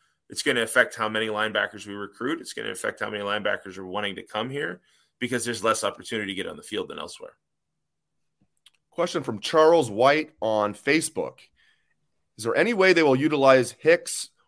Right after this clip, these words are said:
Speaker 2: or Melton as the jack? Yes, Jim Knowles talked about that last week. Um, Jim Knowles met with the media for about a half hour last week. A lot of great stuff. It's on our YouTube page. It's free. You can go back and watch that. Um,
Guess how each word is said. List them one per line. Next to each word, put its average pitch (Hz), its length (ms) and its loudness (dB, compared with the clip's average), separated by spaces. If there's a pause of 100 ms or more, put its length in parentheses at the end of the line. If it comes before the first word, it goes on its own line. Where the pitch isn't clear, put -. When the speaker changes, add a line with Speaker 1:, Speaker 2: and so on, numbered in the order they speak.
Speaker 2:
or 120 120 -2
Melton 123 400 2
as 110 160 0
the 90 100 -8
jack? 92 440 0 (320)
Yes, 170 560 4
Jim 160 200 -2
Knowles 156 240 4
talked 139 200 0
about 139 160 -2
that 123 140 4
last 117 300 6
week. 95 260 -6
Um, 95 300 -4
Jim 120 180 -4
Knowles 117 260 2
met 110 140 -2
with 110 120 -6
the 95 40 -12
media 101 240 -8
for 92 80 -12
about 78 340 -8
a - 40 -18
half 123 320 0
hour 110 400 2
last 82 340 -6
week. 85 260 -10
A 85 40 -14
lot 107 200 0
of 98 60 -6
great 98 220 -8
stuff. 101 460 -2 (220)
It's - 80 -10
on 107 100 0
our 101 80 -2
YouTube 101 380 -10
page. 95 260 -2
It's - 100 -18
free. 95 220 -8
You 90 60 -8
can 90 80 -10
go 92 80 -4
back 90 200 -4
and 82 100 -12
watch 87 240 -6
that. 90 260 -4 (420)
Um, 76 480 -10